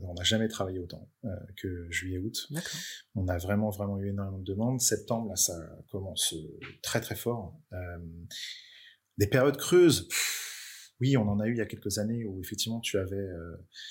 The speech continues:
Speaker 1: tu avais, euh, des, euh, des, des, des phases où, euh, tel client avait abandonné le projet et d'un seul coup, t'avais, euh, quatre, cinq ressources, euh, qui se retrouvaient sans travail, mais ça dure jamais très, très longtemps. Et puis, de toute façon, euh, là, je vais prendre un exemple concret.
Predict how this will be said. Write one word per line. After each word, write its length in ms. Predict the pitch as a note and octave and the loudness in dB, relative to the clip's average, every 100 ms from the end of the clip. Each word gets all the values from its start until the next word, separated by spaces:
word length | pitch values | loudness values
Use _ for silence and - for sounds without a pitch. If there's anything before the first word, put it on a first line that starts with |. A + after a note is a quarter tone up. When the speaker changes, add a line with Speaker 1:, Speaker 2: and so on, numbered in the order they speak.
| - - - A2 - | -16 -16 -16 -16 -4
Speaker 1:
tu 220 | - G#2+ | 0 4
avais, 320 | F#2+ F2+ G2+ | 4 2 2
euh, 260 | G2 F#2+ E2+ D#2+ | 2 0 -2 -4
des, 200 | F2 D#2+ | -6 -6
euh, 240 | D#2 D#2 D#2 | -6 -8 -8
des, 280 | - - C#3 | -8 -8 -10
des, 120 | - | -10
des 100 | D#2 | -6
phases 480 | D#2 - A2+ A2 F#2 | -2 4 4 4 2
où, 200 | F2+ F2 | -2 -6
euh, 220 | D#2 C#2+ - - - - - _ | -6 -8 -12 -14 -16 -18 -20 _
tel 220 | - G2 G2+ | 2 2 2
client 440 | - G#2 G#2 G2+ | -2 0 0 -2
avait 180 | F#2+ G2 | -2 -2
abandonné 420 | F#2 F#2 F#2 F#2+ | -2 -4 -4 -6
le 60 | F2 | -6
projet 460 | - G2 G#2 G#2 | -2 0 2 0
et 20 | F#2 | -2
d'un 120 | F2 | -2
seul 180 | - F2+ | -4 -4
coup, 80 | - | -6
t'avais, 380 | F#2+ F2+ G2 G2 | -2 0 2 0
euh, 100 | - | 0
quatre, 220 | G#2 G2+ | 0 2
cinq 180 | A2 G2+ | 0 0
ressources, 460 | - - G#2 - - | -4 -4 -6 -8 -8
euh, 180 | E2 D#2+ | -8 -8
qui 140 | - | -4
se 60 | - | -2
retrouvaient 300 | G2+ - F#2+ | -2 -4 -2
sans 160 | - G2 | -2 -2
travail, 380 | - G#2+ B2+ G#2+ | -2 2 4 4
mais 80 | G2 | 2
ça 180 | - | 0
dure 180 | F#2+ G2 - | -2 -8 -8
jamais 300 | G2+ - F#2+ | 0 2 2
très, 160 | F#2+ G2+ | -2 -6
très 160 | - F#2+ | -4 -6
longtemps. 300 | D#2+ - - - - - - - - _ | -6 -14 -20 -14 -12 -8 -8 -10 -14 _
Et 80 | G2+ | 0
puis, 120 | - | 2
de 100 | G2 | -2
toute 180 | G2 - | -4 0
façon, 520 | G#2+ G2 C3 C3+ D#3 - | 4 4 4 0 -4 -10
euh, 380 | G#2+ F2+ F2 E2 | -6 -4 -4 -2
là, 280 | G2 G2 - - | 2 2 2 -6
je 160 | - | -4
vais 60 | G2 | 0
prendre 200 | A#2+ A2 | 0 2
un 60 | |
exemple 340 | G2+ G2+ G#2 - | 2 0 -4 -4
concret. 520 | G2+ - B2+ C3 | -6 0 0 0